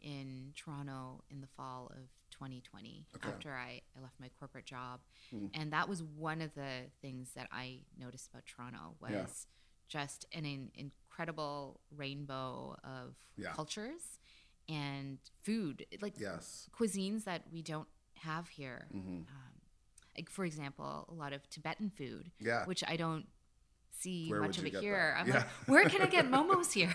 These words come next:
Speaker 1: <laughs> Right? And so some people were telling me you go, you can go to Coquitlam
Speaker 2: That makes
Speaker 1: and
Speaker 2: sense. Yeah.
Speaker 1: Surrey
Speaker 2: Yeah.
Speaker 1: for that. But, uh,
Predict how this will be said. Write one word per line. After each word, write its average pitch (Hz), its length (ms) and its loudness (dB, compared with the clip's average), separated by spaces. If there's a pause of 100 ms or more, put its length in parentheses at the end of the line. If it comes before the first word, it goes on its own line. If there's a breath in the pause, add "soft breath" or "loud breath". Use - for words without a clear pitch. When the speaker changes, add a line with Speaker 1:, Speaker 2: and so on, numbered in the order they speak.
(100)
Speaker 1:
<laughs> - 240 0
Right? - 240 0 (560 loud breath)
And 202 260 2
so 175 380 4
some 220 160 6
people 254 220 0
were 214 120 4
telling 180 280 0
me 170 80 0
you 151 160 -4 (100)
go, 143 240 -2
you 165 180 0
can 156 160 -4
go 143 140 -2
to 139 120 -4 (160)
Coquitlam 147 520 -4
Speaker 2:
That 101 120 2
makes 131 200 -2
Speaker 1:
and 127 100 -6
Speaker 2:
sense. - 200 -12
Yeah. 113 100 2
Speaker 1:
Surrey 185 580 2
Speaker 2:
Yeah. 202 260 -2
Speaker 1:
for 208 160 -8
that. 202 340 -4 (100)
But, 147 240 -4 (160)
uh, 139 260 -4